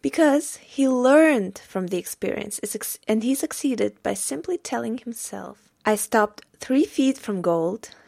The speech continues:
but, but I will never stop because men say no when I ask them to buy insurance." And this quote is from Think and Grow Rich by Napoleon Hill, a great book I'm reading right now. So what separated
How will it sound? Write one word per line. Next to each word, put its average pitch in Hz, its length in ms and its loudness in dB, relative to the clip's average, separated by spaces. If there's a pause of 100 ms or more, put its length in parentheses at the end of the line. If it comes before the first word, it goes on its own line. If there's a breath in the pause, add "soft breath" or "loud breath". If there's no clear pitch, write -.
(140)
but, 196 260 0 (100)
but 196 140 4
I 208 120 4
will 208 180 2
never 214 320 -2
stop - 520 -4 (320 loud breath)
because 208 320 -2
men 190 360 0
say 233 240 -2
no 196 480 0 (140)
when 180 180 -4
I - 80 -4 (100)
ask 180 320 -8
them 269 260 -8 (100)
to - 100 -14
buy 170 340 -10
insurance." - 720 -14 (340 loud breath)
And 180 120 -6
this - 180 -4
quote 220 420 2
is 196 220 -2
from 180 360 -4
Think 208 260 -4
and 208 160 -2
Grow 175 180 0
Rich 175 420 -6
by 170 160 -6
Napoleon 170 540 -8
Hill, 180 420 -6
a - 60 -8
great 190 320 -4
book - 180 -10
I'm 190 140 -8
reading 175 280 -10
right 170 200 -10
now. 175 300 -10 (1080 loud breath)
So 220 580 6
what 294 220 2
separated 262 680 2